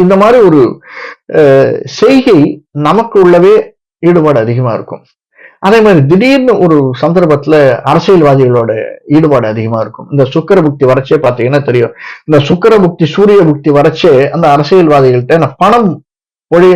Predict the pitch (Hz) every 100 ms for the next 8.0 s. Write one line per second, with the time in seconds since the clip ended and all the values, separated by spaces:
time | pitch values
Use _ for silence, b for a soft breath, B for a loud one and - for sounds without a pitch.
0 | 175 B B B 139 160 196 190 - 180
1 | 208 202 180 160 143 170 175 175 170 156
2 | 147 143 165 151 117 110 - 135 160 175
3 | 156 139 131 127 151 127 131 143 160 123
4 | 175 190 185 175 143 135 123 143 131 143
5 | 180 120 113 196 302 B B B - 160
6 | 220 240 233 175 139 131 120 117 160 -
7 | 113 - _ 147 156 180 131 185 214